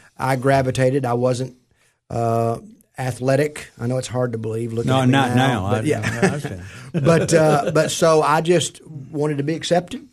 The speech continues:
Speaker 1: Uh, wanted to
Speaker 2: Yeah.
Speaker 1: have friends, and it just so happened it,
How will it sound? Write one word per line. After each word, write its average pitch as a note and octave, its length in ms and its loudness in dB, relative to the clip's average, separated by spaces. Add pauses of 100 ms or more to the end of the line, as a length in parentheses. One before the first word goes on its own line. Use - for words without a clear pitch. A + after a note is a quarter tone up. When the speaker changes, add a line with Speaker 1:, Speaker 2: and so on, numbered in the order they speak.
(220)
Speaker 1:
Uh, B2 500 -4
wanted B2+ 180 0
to - 60 -2
Speaker 2:
Yeah. C3+ 60 0
Speaker 1:
have B2+ 140 -2
friends, D#3+ 420 -6
and A#2 180 -6
it A2+ 80 -10
just A#2 220 -8
so B2 140 -4
happened B2 560 -8 (520)
it, - 300 -8